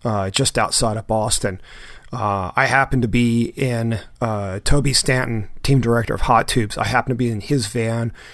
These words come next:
with his juniors and former, you know, but back then current pro, uh, Frank McCormick of the Saturn team.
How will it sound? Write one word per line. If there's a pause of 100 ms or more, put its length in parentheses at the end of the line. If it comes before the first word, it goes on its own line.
(140)
with
his
juniors (400)
and
former, (140)
you
know,
but
back
then
current
pro, (380)
uh,
Frank
McCormick (160)
of
the
Saturn
team.